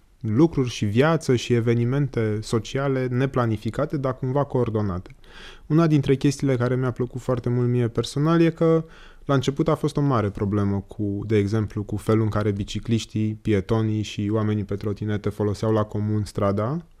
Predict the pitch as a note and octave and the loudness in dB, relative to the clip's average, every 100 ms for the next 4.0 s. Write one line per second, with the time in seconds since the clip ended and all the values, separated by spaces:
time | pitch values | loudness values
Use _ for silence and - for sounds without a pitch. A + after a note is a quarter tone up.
0 | - - - _ - D#3 D3+ D#3 D3+ D3+ | -20 -20 -20 _ -4 4 6 6 4 2
1 | D3 - D#3 F3+ D#3+ C#3+ C3 - A2 A2 | -2 -4 2 2 2 2 0 0 0 2
2 | C3 C#3+ B2+ C3 B2 B2+ B2 C3 C#3+ C#3+ | 2 2 2 0 2 -2 -2 -2 0 2
3 | C#3+ C3+ C#3 C#3+ B2 A#2 A2 - G2 F#2+ | 2 2 4 4 4 2 0 -2 -2 -2